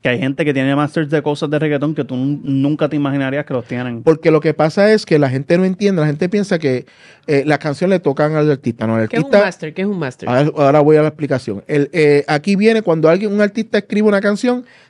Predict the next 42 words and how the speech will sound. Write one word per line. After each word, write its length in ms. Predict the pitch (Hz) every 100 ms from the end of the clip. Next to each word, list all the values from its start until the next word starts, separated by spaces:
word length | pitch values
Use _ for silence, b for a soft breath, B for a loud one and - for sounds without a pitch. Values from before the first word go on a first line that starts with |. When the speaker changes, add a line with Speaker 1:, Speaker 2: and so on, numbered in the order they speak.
| _
Speaker 2:
tiene 260 | 156 208 214
el 160 | 151
copyright, 580 | - 120 104 107 117 107 _ _
o 20 |
sea, 120 | -
Speaker 1:
Ajá. 300 | 107 104 110 -
Speaker 2:
derechos 480 | 135 120 135 196 180
por 180 | 160
escribirla. 600 | 131 - 117 120 117 87 - B B B
Cuando 320 | 135 135 131
la 140 | 135 131
canta, 380 | 202 233 233 170
la 100 | 131
canción 460 | 120 117 170 196 190 -
es 200 | 135 135
del 480 | 160 160 147 131 120
artista. 580 | 113 - 135 - 98 _ B B B _ -
Donde 580 | 147 143 190 202 208
la 140 | 190 165
grabaron, 580 | 160 156 180 202 175 151
el 100 | 139
que 100 | 139
puso 320 | 165 185 220
los 160 | 214 -
chavos 380 | 202 196 190 180
para 180 | 156
el 60 | 147
técnico, 480 | 180 190 180 147 147 -
Speaker 1:
El 80 | -
Speaker 2:
ese 160 | 220 247
es 160 | 127
el 80 | 220
Speaker 1:
productor. 180 | 185 180 165
Speaker 2:
máster. 440 | 175 175 - 123 90 - _ -
Speaker 1:
La 160 | 220
pro-, 220 | - 139 -
la 160 | 151
producción. 240 | 143 131 170
Speaker 2:
¿Sabe? 360 | 160 147 180
Speaker 3:
El 80 | 180
tema 260 | 196 220 214
final. 400 | 214 156 90